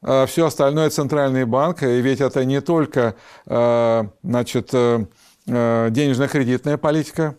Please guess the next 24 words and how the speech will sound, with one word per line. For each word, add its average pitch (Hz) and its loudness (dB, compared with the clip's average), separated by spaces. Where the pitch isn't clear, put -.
это 156 0
не 143 -2
только 147 0
эмиссия, 139 0
это 147 0
ведь, 143 2
э, 131 4
функции, 156 -2
которые 143 0
вытекают 135 0
из 143 0
статуса 135 -2
Центрального 135 0
банка 131 0
как 135 -2
финансового 147 -2
мегарегулятора. 131 -2
А 113 -2
вы 127 2
знаете, 139 -2
что - -2
шесть 151 -2
лет 131 0
назад 113 0